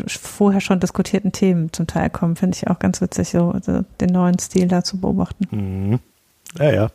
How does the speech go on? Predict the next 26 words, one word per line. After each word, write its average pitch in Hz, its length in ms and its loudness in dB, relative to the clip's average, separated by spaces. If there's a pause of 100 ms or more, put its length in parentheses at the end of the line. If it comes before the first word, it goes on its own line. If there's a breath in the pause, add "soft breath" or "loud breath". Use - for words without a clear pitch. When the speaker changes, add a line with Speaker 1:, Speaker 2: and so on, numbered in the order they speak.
Speaker 2:
Ob - 200 -4
das 123 180 2
das 113 160 2
Vertrauen 107 420 2
in 95 120 -2
die 92 100 -4
Demokratie 92 680 -4
steigert, 92 580 -4
werden 123 280 2
wir 113 100 4
dann 101 200 2
in 98 100 -2
den 98 120 -2
nächsten 95 400 -6 (240)
Jahren 95 500 2 (140)
noch 98 340 -4
weiter 90 280 -6
verfolgen. 156 720 0 (640 loud breath)
Jetzt 160 240 0
gibt's 208 180 -2
erstmal 135 340 0
einen 113 80 -2
Nachtrag 110 640 0
zum 117 260 -8
Thema, 160 580 2
warum 123 500 2